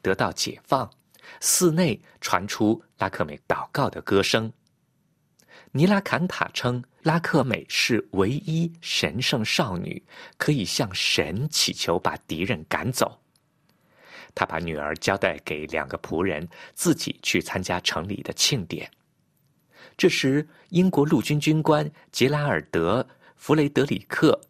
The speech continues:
英国家庭教师本特森夫人和他的两个学生艾伦和罗斯闯进了神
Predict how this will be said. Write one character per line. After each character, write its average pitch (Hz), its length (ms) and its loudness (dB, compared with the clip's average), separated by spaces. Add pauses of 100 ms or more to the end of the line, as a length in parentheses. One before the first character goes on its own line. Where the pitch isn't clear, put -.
(200)
英 127 180 0
国 90 160 0
家 - 200 0
庭 101 160 -6
教 98 180 0
师 - 340 -2 (120)
本 - 160 -4
特 - 180 -6
森 135 240 -2
夫 127 180 0
人 82 220 0
和 - 160 -4
他 - 140 -6
的 90 100 -2
两 80 220 -6
个 - 100 -8
学 - 260 -2
生 92 240 -2 (180)
艾 131 180 -4
伦 78 420 -8 (100)
和 - 200 -2
罗 87 260 -6
斯 170 340 0 (320)
闯 - 300 -10
进 92 180 -4
了 71 80 -12
神 - 240 -4